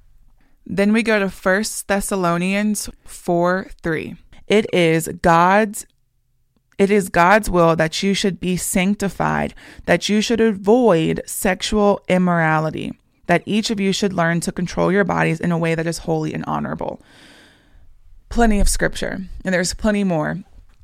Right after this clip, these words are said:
but those are just a few. Culture wants us to believe that sex is good, that you should test the car before you drive it, and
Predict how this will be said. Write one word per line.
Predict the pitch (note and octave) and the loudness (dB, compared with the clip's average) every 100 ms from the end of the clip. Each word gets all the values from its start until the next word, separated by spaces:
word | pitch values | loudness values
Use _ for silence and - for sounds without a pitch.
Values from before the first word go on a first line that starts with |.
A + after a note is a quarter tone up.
| _ _ - | _ _ -10
but | - | -4
those | G3 G#3 | 2 2
are | A3 | 2
just | G#3+ G3 - - | 0 -4 -4 -8
a | - F3+ | -4 -4
few. | E3 F3 D#3+ | -2 -4 -4
Culture | - - A3+ A#3 D#4+ | -2 0 0 0 -4
wants | C4 F#3+ F#3+ | -2 -2 -2
us | G3 F3+ | -2 -4
to | G3 | -4
believe | E3 E3 D#3 | -2 -2 -2
that | D3+ - | -4 -8
sex | - F3 D#3+ - - | -4 -4 -4 -8 -6
is | E3 D3 | -6 -4
good, | - C#3+ C#3+ | -4 -4 -4
that | D#3+ D3+ | -4 -4
you | E3 E3+ | -2 -4
should | D#3+ F3+ E3+ D#3+ - - _ - | -4 -2 -2 -2 -12 -20 _ -2
test | C#4 C4 | 0 0
the | B3+ | -6
car | - B3+ A#3+ | -6 -4 -4
before | A3+ - A3 | -6 -4 -4
you | G#3+ G#3 | -2 -4
drive | G#3 G3+ G#3+ G#3 | -2 0 0 0
it, | F3+ E3 | -2 -2
and | E3+ | -2